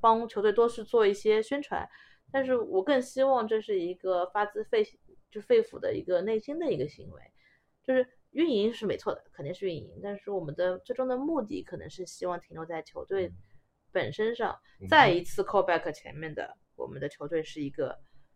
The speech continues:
Speaker 1: 非盈利的，一个
Speaker 2: 嗯。
Speaker 1: 兴趣为导向的，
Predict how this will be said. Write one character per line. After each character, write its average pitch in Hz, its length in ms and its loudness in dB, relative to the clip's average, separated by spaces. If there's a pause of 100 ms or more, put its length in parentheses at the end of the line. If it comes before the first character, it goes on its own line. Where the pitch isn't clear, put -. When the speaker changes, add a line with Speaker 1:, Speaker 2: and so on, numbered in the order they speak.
(140)
Speaker 1:
非 170 180 0
盈 151 200 -4
利 180 120 0
的， 120 220 -6
一 - 60 -12
个 - 320 -4
Speaker 2:
嗯。 87 160 -12 (220)
Speaker 1:
兴 214 260 0
趣 180 240 -6
为 151 140 2
导 143 260 -2
向 185 260 -2
的， 69 540 -10